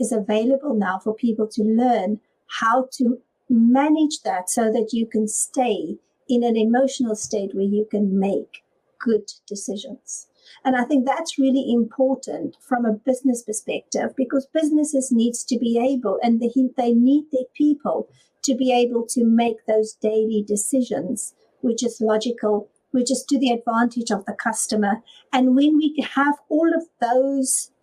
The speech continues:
um, environment aspects available to us,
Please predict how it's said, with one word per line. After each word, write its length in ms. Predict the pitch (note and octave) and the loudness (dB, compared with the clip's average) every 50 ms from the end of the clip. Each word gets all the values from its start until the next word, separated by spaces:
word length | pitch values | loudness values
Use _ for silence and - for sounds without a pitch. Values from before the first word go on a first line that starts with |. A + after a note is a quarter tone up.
| _ _ _ _ - | _ _ _ _ -4
um, 320 | C4+ A#3+ A3 A#3 A#3 A#3 - | -2 0 0 0 0 0 0
environment 1080 | - B3 A#3+ A3+ G#3 G#3 A#3 G#3+ A3+ B3 C4 B3+ A#3+ A3+ G#3+ G#3 - A#3 B3 - - - _ _ _ _ _ _ _ _ _ _ _ _ _ _ _ - | 2 2 2 2 2 0 -2 0 2 2 2 2 2 0 0 -2 -4 -6 -8 -10 -12 -14 _ _ _ _ _ _ _ _ _ _ _ _ _ _ _ -2
aspects 680 | C4 C#4 B3+ - - - - B3+ - B4+ - - - _ - | 0 0 0 -4 -10 -6 -4 -4 -4 -4 -6 -12 -12 _ -4
available 640 | C4 A3+ G#3+ - A#3+ A#3 A#3+ B3 B3+ A#3+ B3+ - G3 | -2 -2 -2 -2 -2 0 0 0 0 -2 -4 -6 -8
to 220 | - - G#3+ G3+ | -8 -6 -4 -4
us, 360 | A3+ - - G#3+ - - - | -2 -2 -4 -6 -8 -14 -16